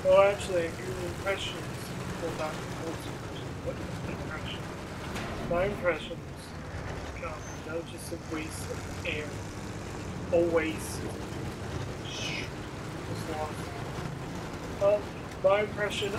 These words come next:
of the Battlefield One open beta that ended, like, over a week ago. Oh,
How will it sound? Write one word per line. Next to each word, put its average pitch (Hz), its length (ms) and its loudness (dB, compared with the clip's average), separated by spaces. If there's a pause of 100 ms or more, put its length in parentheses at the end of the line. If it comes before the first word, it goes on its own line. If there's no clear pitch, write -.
(120)
of 196 280 10 (800)
the 185 60 2
Battlefield 208 840 4 (160)
One 196 340 4 (120)
open 196 360 2
beta 190 440 4
that 170 300 4
ended, 175 420 0 (1120)
like, 175 140 2 (380)
over 175 220 0
a 175 40 2
week 175 340 0 (880)
ago. 220 60 0
Oh, 214 420 8